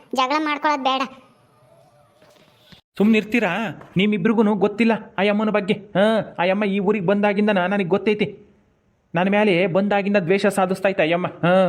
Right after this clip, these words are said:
Speaker 2: ಅದೇ ಇದು ದ್ವೇಷ ಇಕ್ಕೊಂಡು ಈಗ ನಿನ್ ಬಗ್ಗೆ ಇಲ್ದೇ ಇರೋದೆಲ್ಲ ಹೇಳ್ಕೊಂಬಂದು ನನ್ ಮರ್ಯಾದೆ ತೆಗಿಬೇಕು ಊರಾಗೆ ಅಂತ ಹೇಳಿ ಅಂದ್ಕೊಂಡಿರೋದು ಅಯ್ಯಮ್ಮ. ಹಾ, ನಿಮ್ಮಿಬ್ರಿಗೂ ಏನ್ ಗೊತ್ತೈತಿ? ಇನ್ನ ನೀವು ಬಂದು ಈ ಊರಿಗೆ ಬಂದು ಎರಡ್ ಮೂರ್ ತಿಂಗ್ಳು ಆಗೈತೆ ಅಷ್ಟೇನೆ. ಅಷ್ಟಕ್ಕೇನೆ ಆ ಅಮ್ಮನ ಬಗ್ಗೆ ಎಲ್ಲ ತಿಳ್ಕೊಂಡಿದ್ದೀರಾ.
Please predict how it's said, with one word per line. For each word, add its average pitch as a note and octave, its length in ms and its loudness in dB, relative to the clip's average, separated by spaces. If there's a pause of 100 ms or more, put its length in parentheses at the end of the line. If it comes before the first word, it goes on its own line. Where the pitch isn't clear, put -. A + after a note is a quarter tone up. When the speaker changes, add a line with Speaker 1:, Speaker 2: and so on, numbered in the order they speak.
(240)
Speaker 2:
ಅದೇ F#3+ 260 2
ಇದು F3 320 0
ದ್ವೇಷ F#3+ 220 2
ಇಕ್ಕೊಂಡು F#3+ 680 0
ಈಗ G3+ 160 2
ನಿನ್ G3 240 0
ಬಗ್ಗೆ G3+ 240 0
ಇಲ್ದೇ G3 200 2
ಇರೋದೆಲ್ಲ G3+ 300 0
ಹೇಳ್ಕೊಂಬಂದು G3 500 0
ನನ್ F#3+ 200 -2
ಮರ್ಯಾದೆ G3+ 300 0
ತೆಗಿಬೇಕು F#3 420 0
ಊರಾಗೆ F3+ 640 0 (140)
ಅಂತ G3+ 160 -2
ಹೇಳಿ G3+ 480 2 (300)
ಅಂದ್ಕೊಂಡಿರೋದು A3+ 540 2 (180)
ಅಯ್ಯಮ್ಮ. A#3 280 4
ಹಾ, G#3+ 240 2 (420)
ನಿಮ್ಮಿಬ್ರಿಗೂ G#3+ 460 2
ಏನ್ A#3 180 2
ಗೊತ್ತೈತಿ? A#3 520 0
ಇನ್ನ G#3+ 260 4
ನೀವು G#3 220 0
ಬಂದು A3 240 0
ಈ G3+ 100 -2
ಊರಿಗೆ G#3+ 300 0
ಬಂದು G#3+ 320 2 (180)
ಎರಡ್ G#3 180 2
ಮೂರ್ G#3+ 160 -4
ತಿಂಗ್ಳು A3 200 0
ಆಗೈತೆ A3 240 0
ಅಷ್ಟೇನೆ. F#3 380 0 (840)
ಅಷ್ಟಕ್ಕೇನೆ A3+ 420 0
ಆ G#3+ 40 0
ಅಮ್ಮನ G#3 300 0
ಬಗ್ಗೆ G3+ 240 0
ಎಲ್ಲ F#3+ 180 2
ತಿಳ್ಕೊಂಡಿದ್ದೀರಾ. G#3 600 2